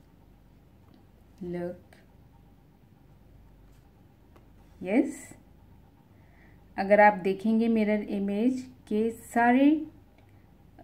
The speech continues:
shapes equal distance पर ही हैं mirror से। प्री जो इमेज है वो mirror से, अ,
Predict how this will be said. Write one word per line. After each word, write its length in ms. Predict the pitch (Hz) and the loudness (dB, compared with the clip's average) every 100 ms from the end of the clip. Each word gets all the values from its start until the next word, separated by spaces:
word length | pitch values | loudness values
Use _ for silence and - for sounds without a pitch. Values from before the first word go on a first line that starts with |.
| - | -20
shapes 540 | - 233 214 170 - - - _ | -6 -2 -2 -4 -16 -20 -20 _
equal 400 | 214 220 - 233 | -12 -10 -6 -4
distance 600 | 226 196 - 202 196 190 | -4 -6 -8 -8 -8 -10
पर 200 | - 190 | -8 -6
ही 240 | 180 190 185 | -6 -8 -8
हैं 200 | 190 202 | -6 -4
mirror 340 | 220 180 170 | -2 -4 -4
से। 360 | 165 - 160 160 - - - - | -8 -8 -10 -10 -14 -20 -20 -10
प्री 320 | 208 226 226 | -4 -4 -4
जो 180 | 190 175 | -8 -8
इमेज 580 | 185 - 180 185 214 - | -8 -6 -6 -4 -4 -2
है 300 | 240 240 254 - - - - | -2 -2 -4 -12 -20 -20 -16
वो 500 | 175 180 180 185 185 - - - - - - _ - | -10 -4 -4 -4 -6 -14 -20 -20 -20 -20 -20 _ -4
mirror 260 | 202 208 | 0 2
से, 400 | 226 - 240 247 | 0 4 6 6
अ, 120 | 247 | 4